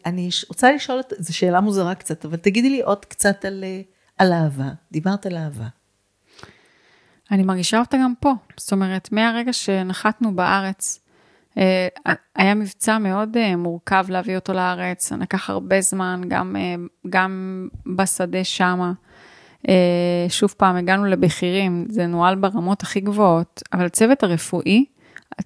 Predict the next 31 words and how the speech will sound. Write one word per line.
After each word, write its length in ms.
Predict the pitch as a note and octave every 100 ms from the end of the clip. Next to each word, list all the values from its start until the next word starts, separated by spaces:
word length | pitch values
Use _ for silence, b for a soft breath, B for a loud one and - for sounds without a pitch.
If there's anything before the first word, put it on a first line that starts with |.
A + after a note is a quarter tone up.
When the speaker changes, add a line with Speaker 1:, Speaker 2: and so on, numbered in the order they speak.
| G3
Speaker 2:
גם 200 | G#3 A3+
הצוות 360 | A3+ A#3+ A3 G#3
הרפואי 320 | E3+ - G3
וגם 220 | F#3+ F#3+
הצוות 320 | G3 G3+ G3+ F3
המ-, 140 | - -
המטיס, 800 | - E3+ E3 - A#3 - - - _ b b b b b _ _ F#3+
הם 180 | F#3 F3+ G3
נסעו 340 | E3+ - A3
לשדה 320 | C4+ G3+ G3
כמה 260 | - A3 A3+
וכמה 260 | G#3 G#3 G#3
פעמים, 340 | F#3 F#3 G#3
זאת 140 | F#3 F#3
אומרת, 240 | F3+ F3
הם 80 | F3
היו 120 | G#3+
איזה 160 | B3+ F#3
עשרים 320 | - G#3+ B3
וארבע 260 | B3+ B3+ A#3+
שעות 300 | - G#3 A3+
בכוננות 560 | G#3 - F3+ G3 A3+
קודם, 400 | - A3 A3 E3+ E3+
כולם 260 | - E4+ A4+ G4+
היו 140 | G4
בהתרגשות 560 | G4+ C4+ G#3+ - E4+ D#4+
עם 100 | G3+
מצלמות 440 | - G3+ A3+ F4
שלופות, 560 | - G#3+ - D4+ D4 A3+
לא 120 | B3+
בכל 360 | D#4 - D#4+